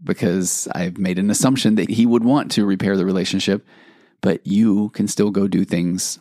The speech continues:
for you. And that doesn't, I'm not talking about you go be selfish, but you, it is, it's the good kind of selfish. You go start to do things that matter to raise your emotional baseline so you can show up and be the best human being that you can be.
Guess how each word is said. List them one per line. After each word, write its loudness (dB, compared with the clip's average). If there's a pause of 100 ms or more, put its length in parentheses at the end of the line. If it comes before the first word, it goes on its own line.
for 0
you. 0 (320)
And 0
that 0
doesn't, 0 (140)
I'm 0
not -4
talking -2
about -2
you 0
go 0
be -4
selfish, -4 (180)
but -2
you, 2 (840)
it -4
is, -2
it's -8
the 0
good 0
kind 0
of -2
selfish. -4
You 4
go 2
start -2
to -4
do 2
things 0
that -2
matter -2
to -4
raise 0
your 2
emotional 0
baseline 0
so 0
you 2
can 0
show 0
up -6
and -2
be 2
the -2
best -4
human -2
being 0
that -6
you 0
can -2
be. -2